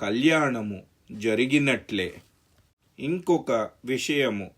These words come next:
ఆలోచించు. సవితి అన్న శ్రీరాముడు సహజ శత్రువు. అతను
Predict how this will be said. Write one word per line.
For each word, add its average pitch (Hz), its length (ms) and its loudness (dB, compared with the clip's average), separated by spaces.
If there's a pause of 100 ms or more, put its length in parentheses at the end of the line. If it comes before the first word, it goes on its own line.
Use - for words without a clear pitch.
ఆలోచించు. 127 1120 0 (840)
సవితి 127 800 0 (180)
అన్న 117 460 -2 (180)
శ్రీరాముడు 120 1040 0 (180)
సహజ 139 500 0
శత్రువు. 123 640 -2 (1000)
అతను 117 500 0